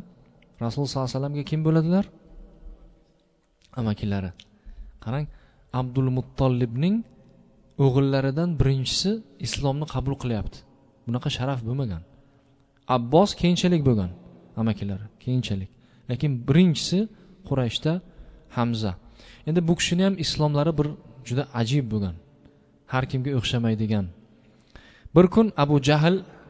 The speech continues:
la'anahulloh, Payg'ambarimiz sallallohu alayhi vasallamni Ka'bada ko'rib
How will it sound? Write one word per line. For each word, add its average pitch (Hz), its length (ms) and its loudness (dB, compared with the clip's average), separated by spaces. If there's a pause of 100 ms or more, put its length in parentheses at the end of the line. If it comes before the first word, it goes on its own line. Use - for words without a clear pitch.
(120)
la'anahulloh, 131 760 0 (840)
Payg'ambarimiz 151 560 4
sallallohu 156 240 0
alayhi 147 140 -2
vasallamni 143 420 0 (1300)
Ka'bada 143 440 0
ko'rib 143 340 2